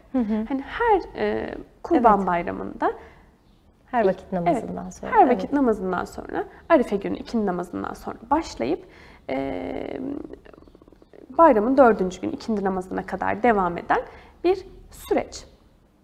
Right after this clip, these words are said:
Speaker 2: Ve burada o getirdiğimiz teşrik tekbirini birlikte sesli sesli getirmek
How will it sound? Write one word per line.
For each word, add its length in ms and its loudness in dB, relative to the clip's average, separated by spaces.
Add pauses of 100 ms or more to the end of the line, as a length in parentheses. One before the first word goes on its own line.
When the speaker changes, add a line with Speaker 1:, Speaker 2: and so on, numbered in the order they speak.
(400)
Speaker 2:
Ve 160 0
burada 300 6 (760)
o 120 2 (140)
getirdiğimiz 640 0
teşrik 420 -4
tekbirini 520 -4
birlikte 400 0
sesli 380 -8
sesli 400 -4
getirmek 640 -8